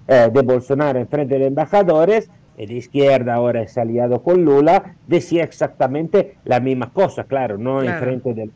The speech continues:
Speaker 1: embajadores.
Speaker 2: A todas estas que sí queda inhabilitado, vamos a suponer el caso por ocho años, eh, ¿cómo está su organización política? ¿Qué opciones tiene? Ya no él, aunque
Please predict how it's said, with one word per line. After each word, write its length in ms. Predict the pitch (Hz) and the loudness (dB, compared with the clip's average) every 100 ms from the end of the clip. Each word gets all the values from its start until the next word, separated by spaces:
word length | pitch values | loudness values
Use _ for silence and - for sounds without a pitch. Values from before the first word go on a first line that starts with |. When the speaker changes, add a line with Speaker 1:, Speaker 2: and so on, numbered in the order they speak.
| _ | _
Speaker 1:
embajadores. 720 | 110 104 117 123 135 95 87 _ _ _ _ _ _ _ - - - _ | -16 -10 -4 2 2 2 -6 _ _ _ _ _ _ _ -20 -20 -20 _
Speaker 2:
A 140 | 247 | -6
todas 320 | 240 302 311 311 | 0 0 0 -2
estas 220 | 277 277 | -4 -6
que 100 | 254 | -8
sí 160 | 254 | -8
queda 240 | 202 214 214 | -4 -2 0
inhabilitado, 580 | 262 277 208 185 180 160 | -2 -4 -4 -4 -4 -4
vamos 220 | 170 160 | -6 -10
a 60 | 185 | -12
suponer 340 | 190 170 160 | -10 -8 -10
el 80 | 156 | -8
caso 240 | 165 185 | -10 -8
por 140 | 180 165 | -6 -6
ocho 260 | - 180 | -6 -8
años, 400 | 156 135 135 151 - | -8 -10 -14 -16 -12
eh, 380 | 175 156 156 - | -10 -10 -12 -12
¿cómo 180 | - 202 | -8 -8
está 160 | 196 196 | -8 -8
su 100 | 208 | -6
organización 460 | 196 170 143 151 | -6 -6 -8 -10
política? 500 | 147 160 143 135 131 139 | -6 -8 -6 -10 -12 -10
¿Qué 120 | 151 | -10
opciones 440 | 147 - 175 165 | -10 -8 -8 -8
tiene? 340 | - 151 143 147 131 | -12 -14 -14 -16 -14
Ya 140 | 123 120 | -12 -12
no 140 | 131 | -12
él, 300 | 131 127 - - | -10 -10 -12 -14
aunque 400 | 156 147 - 131 | -18 -16 -14 -14